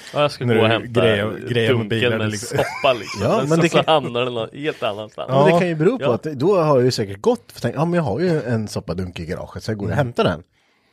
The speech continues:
Speaker 3: Men på vägen dit så bara, "Åh, kolla här."
Speaker 1: Och det värsta är att det går så långt att ha så många gräsklippare, så bara, "Vart fan är den gräsklipparen?"
Speaker 3: Ja.
Speaker 2: Mm.
Speaker 1: Just det, den står ju där ute.
Speaker 3: Ja, det är, det är,
Speaker 1: Nej,
Speaker 3: jag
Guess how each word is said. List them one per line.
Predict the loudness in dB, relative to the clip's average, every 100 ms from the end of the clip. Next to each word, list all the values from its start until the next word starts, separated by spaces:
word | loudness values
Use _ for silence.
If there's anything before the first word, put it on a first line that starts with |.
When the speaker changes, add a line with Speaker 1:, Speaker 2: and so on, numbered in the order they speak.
| _ -20 -6
Speaker 3:
Men | -4
på | 2
vägen | 4 4
dit | 4 2
så | 0
bara, | -2 4
"Åh, | 4 4
kolla | 2 2
här." | 2 -4 -6 _ -6
Speaker 1:
Och | 0
det |
värsta | 2 4 2
är |
att | 2
det |
går | 0 -4
så | -2
långt | 0 2 2 -2
att | 0
ha | 0
så | 0
många | -4 -2 0
gräsklippare, | 0 0 -2 -6
så | -6
bara, | 0
"Vart | 0
fan | 0 -2 0 0 -2
är |
den | 0 0 0
gräsklipparen?" | -2 -2 -6 -8 -6 -6 _
Speaker 3:
Ja. | -4 -2
Speaker 2:
Mm. | -2 -6 -16 -4
Speaker 1:
Just | -4 -4
det, | -4
den | -4
står | -4 -6
ju |
där | -4 -6
ute. | -8 -6
Speaker 3:
Ja, | 0
det | 0
är, | 0 -2
det | 0
är, | 0
Speaker 1:
Nej, | 0 0
Speaker 3:
jag | -2